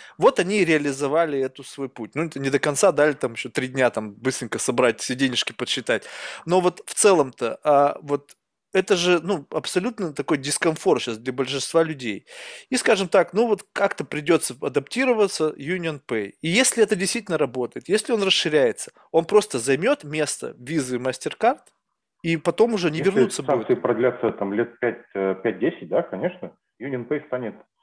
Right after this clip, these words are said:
Speaker 2: самым главным, э, платежным инструментом.
Speaker 1: То есть, в
Speaker 2: Конечно.
Speaker 1: принципе, с точки зрения стратегии, ты не думаешь, что это, как бы, ну, они просчитывают щас? То есть вот такая угроза, если, в принципе, ну, как бы это не отбросит, э, Россию и всех её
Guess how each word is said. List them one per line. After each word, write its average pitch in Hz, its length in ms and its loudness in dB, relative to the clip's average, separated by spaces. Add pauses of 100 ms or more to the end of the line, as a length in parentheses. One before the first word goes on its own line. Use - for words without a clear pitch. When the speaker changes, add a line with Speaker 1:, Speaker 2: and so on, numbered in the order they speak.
(200)
Speaker 2:
самым 117 280 0
главным, 101 400 0
э, 87 140 0
платежным 87 420 -8
инструментом. 82 480 -12 (440)
Speaker 1:
То - 80 2
есть, 143 180 2
в - 20 -2
Speaker 2:
Конечно. - 240 -4
Speaker 1:
принципе, 226 400 2
с - 60 -2
точки - 260 2
зрения 175 200 2
стратегии, 175 600 -2
ты 160 140 -4
не 170 80 -6
думаешь, 170 300 0
что - 220 -2
это, 143 280 4
как 135 260 -6
бы, 131 100 -8
ну, 147 140 -2
они 139 180 0
просчитывают 131 720 -4
щас? - 220 -4
То - 80 0
есть 139 140 0
вот 139 100 -4
такая 156 320 4
угроза, 165 440 4
если, 147 340 -4 (200)
в - 120 -16
принципе, 196 500 0
ну, 175 100 -4
как 170 200 0
бы 160 100 2
это 180 220 0
не 175 80 2
отбросит, 170 560 0
э, 143 240 0
Россию 151 640 -4
и 135 40 -10
всех - 320 -6
её 151 200 2